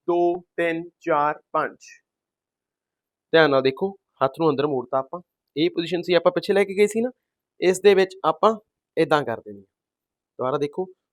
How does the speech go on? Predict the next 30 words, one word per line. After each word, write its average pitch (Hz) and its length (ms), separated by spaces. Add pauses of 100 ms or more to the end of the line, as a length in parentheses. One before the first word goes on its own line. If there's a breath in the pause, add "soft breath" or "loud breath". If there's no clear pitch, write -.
ਉਸ 143 160
ਦੇ 170 60
ਵਿੱਚ 170 160
ਆਪਾਂ 170 220
ਆਹ 214 60
ਚੀਜ਼ 214 180
ਕੀਤੀ 214 240
ਸੀ, 226 180
ਹੁਣ 165 200
ਐਂ 147 140
ਕਰ 156 180
ਦੇਣੀ 196 260
ਹੈ 226 80 (480)
ਔਰ 156 100
ਏਦਾਂ 160 200
ਆਪਾਂ 170 300 (380)
ਹੋਲਡ 175 200
ਕਰਾਂਗੇ। 190 480 (380)
ਇੱਕ, 196 240 (200)
ਦੋ, 180 400 (120)
ਤਿੰਨ, 180 280 (120)
ਚਾਰ, 156 400 (140)
ਪੰਜ, 139 320 (1160)
ਫਿਰ 190 240 (280)
ਇੱਕ, 196 260
ਦੋ, 175 600 (140)
ਤਿੰਨ, 175 320 (100)
ਚਾਰ, 151 400 (180)
ਪੰਜ, 175 360 (1080)
ਫਿਰ 190 260